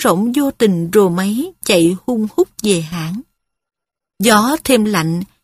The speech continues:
dì Chính ôm sát chiếc túi vào mình, đứng lì.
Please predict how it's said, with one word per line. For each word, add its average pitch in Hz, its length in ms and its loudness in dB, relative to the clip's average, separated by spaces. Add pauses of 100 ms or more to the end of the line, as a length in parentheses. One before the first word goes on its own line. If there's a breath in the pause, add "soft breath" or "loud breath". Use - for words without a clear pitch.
(120)
dì 208 240 2
Chính 254 300 0
ôm 233 280 2
sát 320 380 0
chiếc 320 220 2
túi 277 340 2
vào 233 140 2
mình, 180 320 0 (300)
đứng 233 260 2
lì. 233 300 2